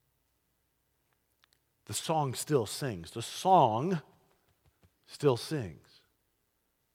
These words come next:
"The Lord has done great things for us, and we are filled with joy." Uh, that's not penned in some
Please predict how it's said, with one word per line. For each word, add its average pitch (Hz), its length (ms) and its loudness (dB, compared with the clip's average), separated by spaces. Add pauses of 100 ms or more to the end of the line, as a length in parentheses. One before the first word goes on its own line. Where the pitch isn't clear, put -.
(220)
"The 131 60 6
Lord 165 380 12
has 151 220 4
done 147 320 4
great 139 360 6
things 143 420 -4
for 95 260 -4
us, 90 280 -8
and 98 160 -12
we 113 180 -4
are 107 100 -2
filled 92 400 -10
with 90 120 -16
joy." - 140 -18 (1900)
Uh, - 120 -2
that's 214 420 12
not 185 300 4
penned 190 400 10
in 156 120 0
some 175 360 2